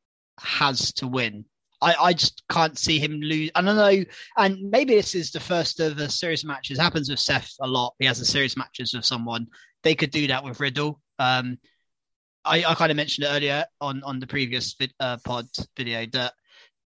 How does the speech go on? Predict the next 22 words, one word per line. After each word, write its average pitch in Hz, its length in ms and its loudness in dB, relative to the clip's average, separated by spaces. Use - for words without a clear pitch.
I 180 120 6
don't 170 160 0
know 156 140 6
when 151 260 2
Orton's 147 580 -2
back 180 340 2
or 135 140 -2
when 139 220 -2
that's 143 240 0
gonna 139 160 -2
factor 147 500 -2
in 147 120 2
here, 165 180 4
or, 147 240 0
or 147 260 -4
even 151 320 0
Cody 180 540 4
on 160 100 -4
the 160 60 2
other 156 120 -2
side. 170 360 0
The 170 140 0